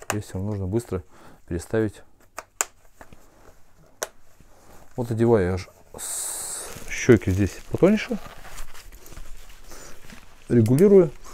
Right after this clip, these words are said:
И теперь мне, у меня щёки не, э, выпирают вот так, да, а, а шлем сидит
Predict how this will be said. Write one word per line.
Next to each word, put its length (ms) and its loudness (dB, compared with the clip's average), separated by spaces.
И 160 2
теперь 360 4
мне, 280 4
у 140 -2
меня 180 4
щёки 400 0
не, 380 2
э, 420 -10
выпирают 560 6
вот 140 2
так, 180 0
да, 260 -2
а, 180 -8
а 360 -6
шлем 300 0
сидит 360 -4